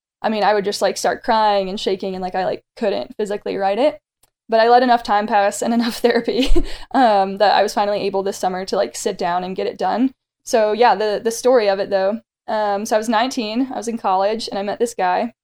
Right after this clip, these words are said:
climbing in Salt Lake. And we started climbing together, and we started dating very quickly. And he was just, like, magnetic. I mean, he was very charming.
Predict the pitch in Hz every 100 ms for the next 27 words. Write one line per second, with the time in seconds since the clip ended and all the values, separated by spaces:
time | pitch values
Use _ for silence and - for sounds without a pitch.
0 | _ - 180 185 208 240 214 214 214 196
1 | 190 226 _ _ _ _ _ 226 226 233
2 | 240 233 208 214 208 202 202 202 233 185
3 | 190 202 226 220 220 196 190 185 190 185
4 | 190 190 - 190 196 - _ _ _ _
5 | _ - 247 240 254 262 220 202 190 208
6 | 185 202 190 190 - - - 214 190 208
7 | 226 202 196 - 190 - 226 226 233 226
8 | 220 220